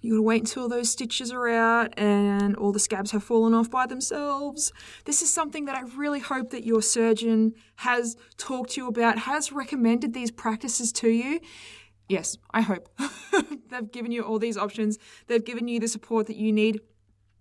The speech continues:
But even if they have, or if they haven't, we're talking about it today as a reminder, maybe as a prompt,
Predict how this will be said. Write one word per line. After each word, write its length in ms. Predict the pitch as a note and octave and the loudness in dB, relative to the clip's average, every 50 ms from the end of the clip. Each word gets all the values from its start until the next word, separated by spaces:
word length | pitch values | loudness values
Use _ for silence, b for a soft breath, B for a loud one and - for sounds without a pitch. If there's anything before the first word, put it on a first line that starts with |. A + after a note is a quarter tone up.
| - - - _ _ - | -20 -20 -20 _ _ -4
But 280 | D4 C#4+ D4 C#4+ - B B B B B B B | -2 -2 -2 -4 -6 B B B B B B B
even 160 | B3+ C#4+ C#4 C4+ | -6 -6 -4 -4
if 60 | B3 | -4
they 100 | C#4 C4 | -4 0
have, 260 | C4+ C4 C4+ C#4 - - - - | 2 2 2 2 0 -6 -16 -10
or 160 | - B3+ - | -6 -6 -4
if 220 | - C4+ A3+ - - | -4 -4 -6 -6 -8
they 120 | B3 A#3 | -6 -6
haven't, 520 | A3+ - - - D#4 D#4+ D4+ D#4+ D#4 - - b b b b b b b b b b b b _ - | -6 -6 -4 0 0 0 0 0 -6 -8 -10 b b b b b b b b b b b b _ -8
we're 100 | C4 A#3 | -4 -2
talking 320 | - D#4+ D#4 D4 D4+ D4 | 2 2 2 2 2 0
about 180 | C#4+ C#4+ C4 B3+ | -2 0 0 0
it 80 | A3+ - | 0 -2
today 460 | - A3+ C#4 C4+ C4 C4 C4+ C4 B B B B B B | -4 -2 0 2 2 0 0 -6 B B B B B B
as 160 | D#4+ D#4+ D4+ | 0 0 0
a 80 | D#4 D4+ | 0 -2
reminder, 640 | C#4+ B3+ A#3+ A#3 A#3 A#3 A#3 A#3 A#3 A#3 A#3 A#3 A#3 B B B | 0 0 2 2 4 4 4 6 6 4 4 2 0 B B B
maybe 300 | A#3 B3 A#3+ A3+ B3 A#3+ | 0 0 0 2 2 0
as 100 | A3+ A3 | 2 0
a 60 | A3+ | 0
prompt, 400 | - - - B3 A#3+ A#3 A3+ | -2 -2 0 2 4 2 2